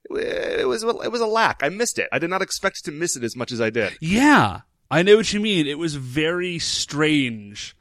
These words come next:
Speaker 2: to have not done an episode last week. We were going to. We were going to do an episode, and then I was in Texas, and I had forgotten all of my, like, recording equipment, and, uh, you know.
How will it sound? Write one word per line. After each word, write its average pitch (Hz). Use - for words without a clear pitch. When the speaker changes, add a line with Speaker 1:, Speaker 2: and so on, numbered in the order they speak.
Speaker 2:
to 156
have 127
not 127
done 139
an 123
episode 120
last 107
week. 113
We 190
were 220
going 262
to. -
We 143
were 156
going 233
to 196
do 151
an 135
episode, 131
and 139
then 135
I 127
was 123
in 113
Texas, -
and 131
I 117
had 113
forgotten 135
all 175
of 156
my, 139
like, 131
recording 143
equipment, 131
and, 120
uh, 69
you 160
know. 107